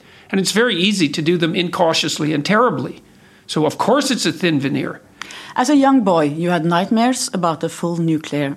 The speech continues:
Speaker 2: war. We are approximately, I think, the same generation. How do you think growing up in the shade of the Cold War influenced our worldview?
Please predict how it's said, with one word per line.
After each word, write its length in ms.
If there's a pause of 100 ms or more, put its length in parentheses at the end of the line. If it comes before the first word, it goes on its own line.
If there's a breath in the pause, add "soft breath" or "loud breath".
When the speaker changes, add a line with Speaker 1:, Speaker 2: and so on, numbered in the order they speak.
(160)
Speaker 2:
war. 380 (340 loud breath)
We 160
are 200
approximately, 580
I 40
think, 200
the 80
same 420
generation. 680 (280 loud breath)
How 140
do 80
you 60
think 220
growing 400
up 260 (280)
in 100
the 80
shade 300
of 80
the 80
Cold 260
War 320
influenced 640
our 460 (120)
worldview? 560